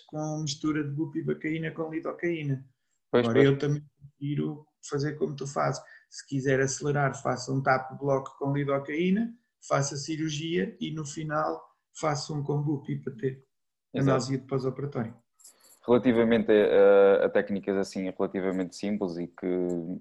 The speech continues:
Speaker 2: cada vez mais, eh, são feitas, eh, penso eu, eh, por exemplo, a
Speaker 1: Uhum.
Speaker 2: infiltração com, com lidocaína na linha branca.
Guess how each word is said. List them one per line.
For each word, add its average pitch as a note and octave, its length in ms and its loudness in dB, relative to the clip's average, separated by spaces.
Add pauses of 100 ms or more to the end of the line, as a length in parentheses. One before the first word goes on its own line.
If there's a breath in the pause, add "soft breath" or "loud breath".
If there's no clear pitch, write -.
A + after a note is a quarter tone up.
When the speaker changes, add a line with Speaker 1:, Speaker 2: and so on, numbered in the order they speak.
(120)
Speaker 2:
cada F2 200 -2
vez F2 200 -2
mais, F2 480 -2
eh, F#2 160 -4
são F2 240 -8
feitas, F2+ 560 -4 (200)
eh, F2 100 -8
penso - 360 -8
eu, F#2 220 -4 (300 soft breath)
eh, G2 260 2
por G2+ 180 -6
exemplo, G2 280 0
a - 20 4
Speaker 1:
Uhum. G2+ 60 0
Speaker 2:
infiltração G#2 640 0
com, G2+ 440 0
com G2 300 0
lidocaína F#2+ 520 0
na F#2+ 120 0
linha G2 260 0
branca. F2 480 -2